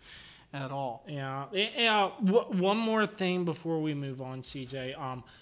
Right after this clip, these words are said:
Speaker 2: the run game, once again, was not established. Chris Thompson, only eight carries for seventeen yards. Kapri Bibbs, four carries for nine yards and a touchdown.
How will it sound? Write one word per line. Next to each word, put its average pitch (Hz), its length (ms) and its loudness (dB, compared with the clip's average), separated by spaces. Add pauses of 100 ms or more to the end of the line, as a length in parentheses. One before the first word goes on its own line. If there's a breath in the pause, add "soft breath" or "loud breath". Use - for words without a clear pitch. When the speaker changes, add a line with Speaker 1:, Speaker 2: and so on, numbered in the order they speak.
(180 loud breath)
Speaker 2:
the 170 180 4
run 196 300 2
game, 190 340 2 (360)
once 202 360 0
again, 185 360 2
was 170 300 0
not 170 420 -2
established. 139 960 -4 (300 loud breath)
Chris 220 300 -2
Thompson, 190 840 -4
only 175 400 0
eight 175 220 2
carries 165 340 0
for 165 160 -6
seventeen 156 580 -4
yards. 127 440 -8 (320 loud breath)
Kapri 202 520 -2
Bibbs, 175 360 2
four 175 300 0
carries 160 380 -2
for - 160 -8
nine 156 360 -2
yards 147 280 -4
and 147 140 -4
a 135 40 -6
touchdown. 147 600 -6